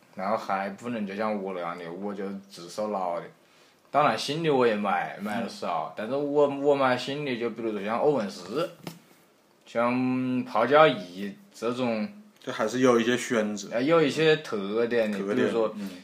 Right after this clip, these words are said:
Speaker 1: 呃，杜兰特十一你莫看他丑啊，莫看他平庸，但是杜兰特十一他确实蛮软。
Speaker 2: 嗯。
Speaker 1: 他比较适合我们那个膝盖不好的人。他确实做到了。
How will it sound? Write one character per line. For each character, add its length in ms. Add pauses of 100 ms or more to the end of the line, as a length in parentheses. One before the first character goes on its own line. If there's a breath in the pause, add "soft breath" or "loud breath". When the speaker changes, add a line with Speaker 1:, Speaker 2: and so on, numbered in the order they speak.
(140 loud breath)
Speaker 1:
呃， 100
杜 160
兰 100
特 120
十 200
一 120
你 80
莫 200
看 140
他 120
丑 400
啊， 220
莫 200
看 140
他 120
平 300
庸， 120 (240)
但 140
是 120
杜 180
兰 120
特 120
十 240
一 120
他 140
确 320
实 140
蛮 200
软。 140 (540)
Speaker 2:
嗯。 300 (200)
Speaker 1:
他 120
比 200
较 180
适 300
合 220
我 180
们 240
那 80
个 100
膝 220
盖 200
不 120
好 360
的 80
人。 120 (1080)
他 120
确 180
实 100
做 360
到 160
了。 240